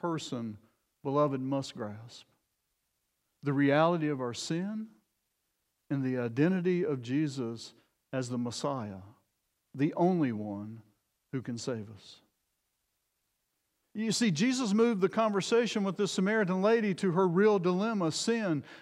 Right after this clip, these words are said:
by telling her, verse sixteen, "Go call your husband."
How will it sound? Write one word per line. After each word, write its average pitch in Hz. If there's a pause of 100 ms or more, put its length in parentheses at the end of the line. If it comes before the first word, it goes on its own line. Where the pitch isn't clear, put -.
by 175
telling 220
her, 196
verse 185
sixteen, 214 (340)
"Go 196
call 196
your 160
husband." 151